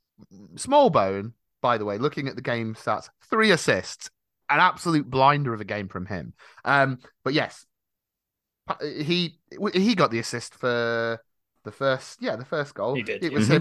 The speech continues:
Speaker 1: him. It was
Speaker 3: mm-hmm.
Speaker 1: him crossing it in. Lovely cross. Um, and, uh, Lauren scores the first goal. What I like, let me just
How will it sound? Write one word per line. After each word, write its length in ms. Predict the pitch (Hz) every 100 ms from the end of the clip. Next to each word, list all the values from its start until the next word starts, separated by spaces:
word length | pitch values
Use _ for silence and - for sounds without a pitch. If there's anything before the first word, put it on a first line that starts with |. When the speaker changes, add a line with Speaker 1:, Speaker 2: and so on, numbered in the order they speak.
| 139
Speaker 1:
him. 60 | 143
It 60 | 113
was 100 | 127
Speaker 3:
mm-hmm. 80 |
Speaker 1:
him 100 | 151
crossing 340 | 139 156 - 139
it 80 | 202
in. 160 | 151 - - - _ - -
Lovely 300 | 127 139 110
cross. 420 | - 104 110 - 143
Um, 280 | 143 143 139
and, 420 | 143 139 139 139
uh, 160 | - 127
Lauren 480 | 120 147 160 151 151
scores 500 | - - 151 151 147 -
the 100 | 147
first 400 | - 147 143 - 147
goal. 380 | 170 120 92 - -
What 260 | 202 202 -
I 100 | 147
like, 380 | 113 78 71 -
let 80 | 120
me 80 | 123
just 240 | 117